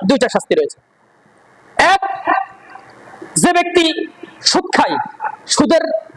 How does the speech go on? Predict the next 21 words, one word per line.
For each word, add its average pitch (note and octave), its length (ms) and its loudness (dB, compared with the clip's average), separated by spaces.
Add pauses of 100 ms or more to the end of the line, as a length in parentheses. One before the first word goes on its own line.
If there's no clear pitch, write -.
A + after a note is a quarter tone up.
(240)
একটা C#4+ 200 0
শাস্তি, F4+ 500 0 (400)
সালাত D#4 400 2 (120)
আদায় C#4+ 380 2 (360)
না A#3+ 260 4 (100)
করার C#4 180 2 (100)
জন্য। B3 260 2 (420)
এই F4+ 220 4
যে D4+ 80 2
সুদের D4 400 0
চাইতে, C#4+ 240 0 (280)
এই A4+ 220 4 (240)
সুদের G4 540 0
যে E4+ 100 2
শাস্তি, C4 500 -2 (840)
এর G#4+ 340 2
চাইতে, F#4 400 2 (600)
উম, A3 220 2 (1200)
বেশি C#4+ 360 0
শাস্তি - 300 0
হচ্ছে B3+ 280 2